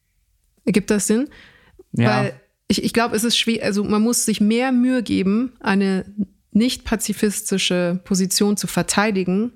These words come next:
Speaker 1: als man sich Mühe geben muss, zu begründen, warum man gegen die Lieferung schwerer Waffen ist. Weil mir ist das auch aufgefallen, dass ich dachte, "Ja, aber es ist alles hi-, historisch ja nicht zutreffend in der Argumentation", aber ob dann von vornherein einfach gleich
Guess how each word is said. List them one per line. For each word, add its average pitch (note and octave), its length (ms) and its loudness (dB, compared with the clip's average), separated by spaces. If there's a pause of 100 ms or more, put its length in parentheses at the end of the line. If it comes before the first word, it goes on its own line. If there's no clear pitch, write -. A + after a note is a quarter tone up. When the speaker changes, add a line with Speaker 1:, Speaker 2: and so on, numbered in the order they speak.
(560)
Speaker 1:
als F#3 720 -2
man F#3+ 180 2
sich F#3 200 -2
Mühe G3+ 260 2
geben F#3+ 320 0
muss, G3 220 -2
zu F#3+ 100 0
begründen, G3 520 0
warum G3 280 0
man F#3 360 0 (120)
gegen F#3+ 380 2
die F3+ 100 -4
Lieferung F3 320 0
schwerer E3 340 -2
Waffen F3 280 -2
ist. - 340 -6 (880)
Weil G#3 200 2
mir A3+ 120 2
ist A#3 120 -2
das A3+ 100 0
auch - 180 0
aufgefallen, G#3 440 -2
dass F#3+ 100 -4
ich - 80 -12
dachte, F#3+ 240 -4
"Ja, F#3+ 120 0
aber F#3 100 -2
es G3 120 -4
ist - 140 -4
alles G3 260 -2
hi-, G#3 200 -2
historisch A3+ 540 0
ja F#3+ 80 0
nicht F#3+ 160 -2
zutreffend F3+ 520 -2
in F#3 40 -2
der E3+ 100 0
Argumentation", F#3 840 0
aber F3 300 -2
ob - 180 -6
dann F#3 200 2
von F#3 200 -2
vornherein F3+ 500 -2
einfach - 380 -4 (480)
gleich - 500 -2